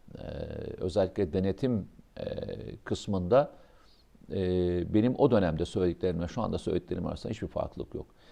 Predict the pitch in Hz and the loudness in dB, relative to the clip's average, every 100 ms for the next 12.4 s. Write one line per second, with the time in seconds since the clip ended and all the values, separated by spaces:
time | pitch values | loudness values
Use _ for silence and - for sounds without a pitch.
0 | - - 165 160 - 170 165 - - - | -20 -10 -6 -2 4 8 8 8 0 -8
1 | 120 151 160 120 127 135 113 82 76 - | 0 4 6 10 10 10 4 2 -2 -6
2 | - - 101 107 107 123 123 90 98 127 | -14 2 6 6 6 10 10 10 8 4
3 | - - 85 87 85 - 92 92 87 80 | -2 -8 -4 -4 -4 -2 -2 2 2 2
4 | - - - - - - - - - 101 | -2 -6 -12 -20 -20 -20 -20 -20 -4 4
5 | 92 90 - 113 143 131 151 - 104 113 | 4 4 -2 -2 4 4 4 2 2 6
6 | 120 120 143 127 127 - - - _ - | 8 8 6 0 0 -4 -20 -20 _ -12
7 | 92 92 113 160 107 98 101 - 120 - | -6 0 2 4 4 2 0 2 0 -2
8 | - - _ _ - - - - _ - | -8 -20 _ _ -20 -20 -20 -20 _ -2
9 | 98 92 90 87 85 82 82 85 82 80 | 4 6 6 6 6 2 0 0 -2 -6
10 | - - 107 117 135 139 160 190 - - | -10 -4 2 4 6 8 8 8 2 -12
11 | - _ _ _ - 110 123 127 135 139 | -20 _ _ _ 0 4 4 4 4 4
12 | 104 123 151 | 6 8 6